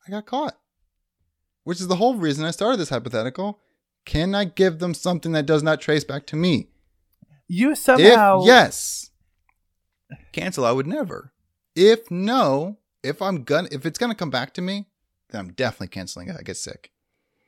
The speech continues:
Speaker 2: I'm gonna
Speaker 1: So
Speaker 2: say, I'm gonna say benefit. I'm gonna say err on the side of caution. They would probably know if it was you.
Speaker 1: Okay, I'm gonna go if I got sick then.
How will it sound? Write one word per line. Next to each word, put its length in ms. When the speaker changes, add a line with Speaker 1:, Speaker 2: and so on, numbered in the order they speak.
Speaker 2:
I'm 160
gonna 180
Speaker 1:
So 160
Speaker 2:
say, 400
I'm 160
gonna 140
say 140
benefit. 680
I'm 120
gonna 140
say 280
err 220
on 100
the 100
side 300
of 80
caution. 600
They 160
would 200
probably 500
know 240
if 140
it 100
was 160
you. 240
Speaker 1:
Okay, 200
I'm 100
gonna 80
go 320
if 140
I 60
got 180
sick 220
then. 160